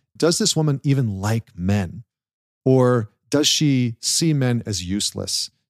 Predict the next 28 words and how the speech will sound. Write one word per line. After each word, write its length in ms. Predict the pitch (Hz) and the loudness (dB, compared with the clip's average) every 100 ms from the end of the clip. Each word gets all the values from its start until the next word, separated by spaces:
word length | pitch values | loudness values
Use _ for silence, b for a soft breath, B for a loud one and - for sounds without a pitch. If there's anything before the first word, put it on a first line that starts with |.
| - | -2
Does 160 | 131 | 0
she 160 | 123 135 | 2 0
see 280 | - - 151 | 0 0 0
men 480 | 139 120 117 113 - | 0 0 2 0 -2
as 480 | 110 107 104 98 - - _ _ | -2 0 0 -2 -4 -8 _ _
toxic? 680 | - - 95 - - 92 - _ _ _ | -12 -4 -2 -2 -8 -10 -14 _ _ _
Does 240 | 107 123 | 2 2
she 180 | 113 139 | 2 -2
see 260 | 123 - 165 | -2 0 0
masculinity 840 | 131 139 135 139 117 120 110 104 - | 0 -4 -4 -2 0 0 0 -2 -2
as 400 | 101 98 95 - | -2 -2 -4 -4
irrelevant? 680 | 104 98 104 98 85 87 - _ _ _ - | -4 -2 -2 -2 -6 -12 -16 _ _ _ -2
You 60 | |
know, 100 | 117 | 0
is 60 | 110 | 0
she 120 | 151 | -2
gonna 120 | 156 | -4
tell 240 | 147 139 131 | -4 -2 0
me 180 | 127 | 0
that 220 | 110 110 101 | 0 -2 -2
she 100 | 123 | -4
doesn't 240 | 113 113 | -4 -2
need 200 | 107 113 | -2 0
a 40 | |
man 360 | 104 101 104 104 | 0 0 0 -2
in 140 | 104 90 | -4 -4
her 140 | 98 | -4
life? 380 | 95 101 - | -2 -4 -8